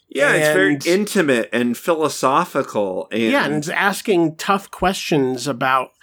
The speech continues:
Speaker 2: um, about fate and about mortality and about,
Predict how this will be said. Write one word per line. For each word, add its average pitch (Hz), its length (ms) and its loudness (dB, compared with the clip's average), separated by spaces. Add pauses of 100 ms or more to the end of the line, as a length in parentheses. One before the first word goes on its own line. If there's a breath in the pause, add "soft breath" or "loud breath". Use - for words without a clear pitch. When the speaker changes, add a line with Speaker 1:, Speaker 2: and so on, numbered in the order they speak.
(400 loud breath)
Speaker 2:
um, 131 600 0 (300)
about 139 340 0 (260)
fate 185 560 -2
and 135 300 -4
about 139 380 -2
mortality 143 840 -2
and 117 120 -8
about, 139 420 0